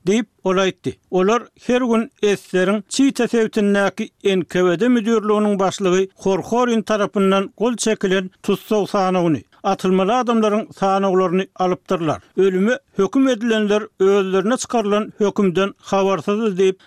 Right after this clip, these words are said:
Aleksey Solovyov gurrun berýär. Türme garagullary öldüriljek adamy ýarym ýer zemini alyp gelýärdi.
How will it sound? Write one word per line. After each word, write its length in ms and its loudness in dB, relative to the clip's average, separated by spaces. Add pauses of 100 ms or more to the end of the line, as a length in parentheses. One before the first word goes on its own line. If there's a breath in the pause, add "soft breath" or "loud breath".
Aleksey 600 0
Solovyov 640 0 (120)
gurrun 300 0
berýär. 320 0 (120)
Türme 300 0
garagullary 680 0 (200 soft breath)
öldüriljek 640 0
adamy 480 0 (100)
ýarym 460 0
ýer 200 -2
zemini 380 2 (140)
alyp 260 -2
gelýärdi. 580 0